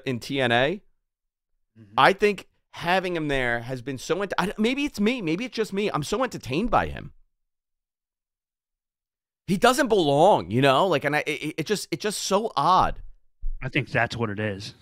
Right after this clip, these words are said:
Speaker 2: Hmm. He,
Speaker 1: He's turning
Speaker 2: he
Speaker 1: into,
Speaker 2: just
Speaker 1: like, Colonel Sanders with that hair.
Speaker 2: Hmm.
Speaker 1: It's unbelievable. Such an old-timey dude. <laughs> Love it.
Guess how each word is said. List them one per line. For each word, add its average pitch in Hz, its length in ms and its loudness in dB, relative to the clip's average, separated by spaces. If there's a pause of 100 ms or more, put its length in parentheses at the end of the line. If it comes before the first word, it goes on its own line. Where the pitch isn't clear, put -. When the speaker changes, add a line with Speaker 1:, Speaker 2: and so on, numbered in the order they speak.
(180)
Speaker 2:
Hmm. 135 200 -6 (480)
He, 113 100 -16
Speaker 1:
He's 175 160 -2
turning 240 260 4
Speaker 2:
he 254 40 -2
Speaker 1:
into, 247 100 -6
Speaker 2:
just 196 100 0
Speaker 1:
like, 185 120 2
Colonel 214 340 0
Sanders 170 600 0
with 117 120 -2
that 101 180 0
hair. 85 280 -8 (1000)
Speaker 2:
Hmm. 147 60 -16
Speaker 1:
It's - 260 -18
unbelievable. 185 840 0 (1400)
Such 196 200 -6
an 190 180 -2
old-timey 160 580 -2
dude. 139 360 -4 (360)
<laughs> 160 120 -2
Love 156 200 6
it. 101 180 0